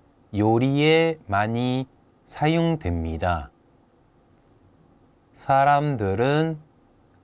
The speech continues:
레몬으로 차를 만들어서 마시기도 합니다.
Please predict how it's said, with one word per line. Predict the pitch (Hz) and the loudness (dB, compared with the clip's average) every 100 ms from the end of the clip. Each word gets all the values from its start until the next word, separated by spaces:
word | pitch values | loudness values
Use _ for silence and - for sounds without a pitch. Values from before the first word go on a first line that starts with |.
| _ | _
레몬으로 | - 101 107 113 107 95 87 110 147 170 175 _ _ _ _ _ - | -4 -2 0 0 0 -2 -2 2 2 2 -2 _ _ _ _ _ -18
차를 | - 117 117 131 143 139 135 _ _ | -4 0 2 2 2 0 -2 _ _
만들어서 | 82 85 92 110 104 92 131 139 151 165 - _ _ _ _ _ _ _ - | -8 -4 -2 0 0 -2 2 2 2 -2 -8 _ _ _ _ _ _ _ -6
마시기도 | 87 92 - 156 151 151 104 104 131 143 151 151 | -2 -2 -4 -2 -4 -4 -6 0 2 2 0 -6
합니다. | - 151 147 127 95 90 90 76 71 | -10 -4 -2 -2 -2 0 0 -2 -10